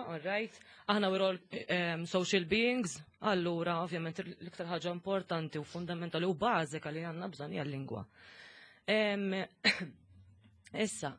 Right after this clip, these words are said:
naħseb li nbidlet ftit, em, qabel fi żmieni, pereżempju, jiena kont għażilt l-Ispanjol fil-Form three biex, biex nieħdu fil-Form three, mill-Form three għal Form five.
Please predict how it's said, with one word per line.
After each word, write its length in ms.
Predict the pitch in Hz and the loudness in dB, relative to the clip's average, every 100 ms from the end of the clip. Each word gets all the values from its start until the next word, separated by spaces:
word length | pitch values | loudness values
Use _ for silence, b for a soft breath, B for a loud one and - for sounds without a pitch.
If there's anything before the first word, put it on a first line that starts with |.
| b b b b b b _ _ - | b b b b b b _ _ -2
naħseb 520 | 220 254 226 269 262 247 | 4 4 4 2 2 0
li 80 | |
nbidlet 400 | 240 247 180 175 | 2 2 2 0
ftit, 540 | - - 151 156 - 175 180 - _ - - | 0 -4 -4 -4 -6 -8 -10 -12 _ -12 -2
em, 460 | 175 170 165 165 165 | 2 2 2 0 -2
qabel 460 | - 220 180 175 170 | 0 2 4 2 2
fi 200 | - 185 | 0 -2
żmieni, 380 | 151 220 185 165 | 2 2 2 2
pereżempju, 480 | 165 170 208 180 190 | 0 2 0 0 0
jiena 160 | 185 | 0
kont 200 | 165 170 175 | -2 -2 -2
għażilt 220 | 165 147 | -2 -2
l-Ispanjol 600 | 202 - 151 151 165 165 | -4 -2 -4 -2 -2 -2
fil-Form 560 | 175 160 160 135 160 156 | -4 -4 -6 -6 -6 -6
three 240 | - 131 | -6 -8
biex, 160 | 127 - | -8 -12
biex 260 | - 143 170 | -8 -8 -6
nieħdu 260 | 151 151 | -6 -8
fil-Form 340 | 147 147 160 170 | -8 -10 -8 -8
three, 160 | - 220 | -6 -6
mill-Form 280 | 165 156 | -6 -8
three 120 | 165 160 | -4 -4
għal 120 | 156 | -4
Form 200 | 156 156 | -6 -8
five. 420 | - 160 196 - | -6 -6 -8 -12